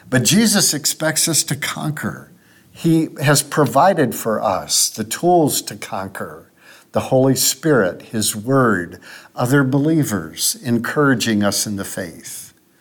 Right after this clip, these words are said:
And this aspect must be very important as Jesus spoke of conquering to the other churches,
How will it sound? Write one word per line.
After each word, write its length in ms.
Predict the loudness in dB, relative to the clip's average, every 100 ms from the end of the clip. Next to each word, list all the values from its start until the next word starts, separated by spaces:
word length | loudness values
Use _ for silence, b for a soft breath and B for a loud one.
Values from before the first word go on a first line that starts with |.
| b b b b b
And 120 | 4
this 200 | 6 6
aspect 680 | 4 4 4 2 4 2 2
must 280 | 2 2 2
be 140 | 2
very 280 | 4 4 4
important 640 | 2 2 2 2 0 -4 B B B 4
as 240 | 4 4
Jesus 460 | 0 -2 0 0 0
spoke 420 | 4 6 6 4
of 160 | -2
conquering 760 | -2 -2 0 0 -2 0 0 0
to 460 | 0 4 4 4 -2
the 180 | 0 4
other 240 | 4 4
churches, 800 | 0 -4 -4 -6 -12 -10 -6 -6